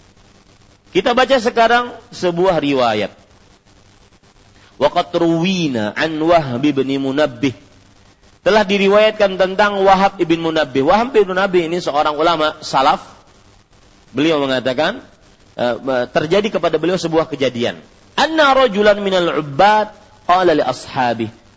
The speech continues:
"Inna qad faraqna al-amwala wal aulada makhafata tughyan." Artinya, eh, ada seorang yang ahli ibadah. Ini ada si fulan ahli ibadah. Berkata kepada sahabat-sahabatnya yang lain.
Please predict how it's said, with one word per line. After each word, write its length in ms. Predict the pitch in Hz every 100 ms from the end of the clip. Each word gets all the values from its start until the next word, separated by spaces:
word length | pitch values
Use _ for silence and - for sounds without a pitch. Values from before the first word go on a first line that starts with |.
| 175
"Inna 320 | 196 165 131
qad 240 | - 131
faraqna 800 | - 120 113 113 143 - 123 113
al-amwala 640 | - 107 107 113 127 127 123
wal 240 | 113 107
aulada 640 | 98 101 104 120 123 117
makhafata 640 | 104 101 - 160 139 110 104
tughyan." 800 | - 101 101 101 95 87 85 78 _ _ _ _ _ _
Artinya, 560 | - 110 123 156 160 - - _ _ _ _ _ _ _ _ _
eh, 340 | 131 135 131 131
ada 240 | - 247 339
seorang 640 | - - 277 202 214 320 - - _ _ _ 190
yang 160 | 208
ahli 320 | 269 254 226
ibadah. 400 | 190 160 151 143 - - _ _ _ _ _ _ _
Ini 160 | 120 123 113
ada 80 |
si 160 | 120 117
fulan 640 | - 120 120 139 160 165
ahli 320 | 123 123 117 110
ibadah. 320 | 101 95 90 - _ -
Berkata 320 | 190 247 262
kepada 360 | 240 190 202 202
sahabat-sahabatnya 840 | 190 175 180 - 156 160 165 156 143
yang 40 |
lain. 200 | 139 131